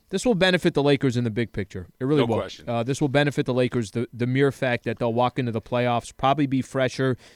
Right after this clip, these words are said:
Speaker 1: simply because their stars have got some rest, and then also you got role players that certainly gained some confidence during this stretch.
Speaker 2: All right, so what are your expectations for Anthony Davis when he gets back on the court? Eight seven seven, seven ten, E S P N.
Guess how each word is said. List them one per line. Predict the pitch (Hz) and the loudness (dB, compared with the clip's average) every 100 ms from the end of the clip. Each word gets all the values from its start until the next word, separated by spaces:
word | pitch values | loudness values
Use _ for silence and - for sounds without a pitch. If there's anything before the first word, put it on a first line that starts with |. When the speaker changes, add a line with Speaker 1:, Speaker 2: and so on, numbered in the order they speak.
| - | -4
Speaker 1:
simply | - 127 | -2 0
because | 131 131 135 110 | 0 2 2 2
their | 120 | -2
stars | 110 - 127 127 127 - | -4 2 4 6 4 0
have | 117 - | -4 0
got | 123 120 | 0 0
some | 113 113 | -4 0
rest, | 143 160 - - | 0 0 -4 -12
and | 127 | -6
then | 123 | -4
also | 135 143 156 147 139 _ _ - | -2 -2 0 -2 -2 _ _ -8
you | |
got | 151 160 | -2 2
role | 151 | 4
players | - 147 143 131 - | 4 4 6 4 2
that | 127 120 - | 0 0 0
certainly | 156 143 | -2 -2
gained | 120 127 120 | -2 -2 -2
some | 117 | -6
confidence | 120 117 - 104 - | -4 -4 -4 -8 -6
during | 107 101 | -6 -6
this | 95 | -8
stretch. | - 101 - - - | -10 -12 -14 -12 0
Speaker 2:
All | 147 | 2
right, | 127 - | 2 -2
so | - | 0
what | 147 135 180 196 | 0 2 2 2
are | 185 180 180 180 | 2 4 4 2
your | 135 151 170 160 156 | -2 0 0 0 0
expectations | 147 - 143 - 135 139 127 | -2 -2 -4 0 -2 -2 -8
for | 135 | -4
Anthony | 131 127 120 | -4 -6 -8
Davis | 123 127 117 | -4 -4 -6
when | 123 123 | -10 -8
he | 120 | -6
gets | 123 117 | -8 -4
back | 135 123 | -2 -2
on | 127 113 | -4 -10
the | |
court? | 110 113 98 | -8 -8 -4
Eight | 139 170 | -4 -2
seven | 190 170 160 | 0 0 -2
seven, | - 151 143 | -2 -2 -2
seven | - 165 165 160 | -4 -2 -2 -4
ten, | - 160 143 143 | -4 -2 -4 -4
E | 156 | -4
S | 151 | -4
P | - 156 | -4 -2
N. | 143 | -2